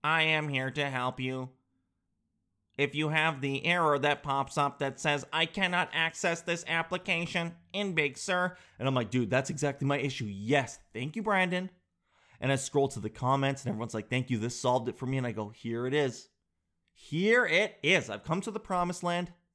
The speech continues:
Thank God." And he goes, "All you have to do is open the application." And I go, "Okay," double click. "You'll see it doesn't let you in." I'm like, "Yes, I'm with you, Brandon."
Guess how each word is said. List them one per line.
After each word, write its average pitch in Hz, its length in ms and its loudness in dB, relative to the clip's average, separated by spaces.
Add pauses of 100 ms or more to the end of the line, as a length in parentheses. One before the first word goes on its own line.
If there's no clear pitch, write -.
Thank 135 380 -6 (500)
God." 92 400 -2
And 110 80 -8
he 117 80 -4
goes, 110 180 -6 (440)
"All 135 180 2
you 147 200 0
have 143 220 -2
to 147 80 -2
do 147 380 -2
is 117 380 -6 (880)
open 143 400 0
the 135 180 -4
application." 139 840 -6 (100)
And 113 100 -6
I 113 60 -4
go, 95 160 -4
"Okay," 143 380 -4 (100)
double 104 240 -6
click. - 340 -8 (640)
"You'll 123 200 -2
see 143 160 -2
it 143 100 -2
doesn't 147 300 -2
let 143 180 -2
you 147 160 0
in." 170 320 -2
I'm 110 80 -16
like, 101 180 -10
"Yes, 110 340 -4
I'm 110 140 -6
with 139 200 -4
you, 160 80 -4
Brandon." 127 420 -6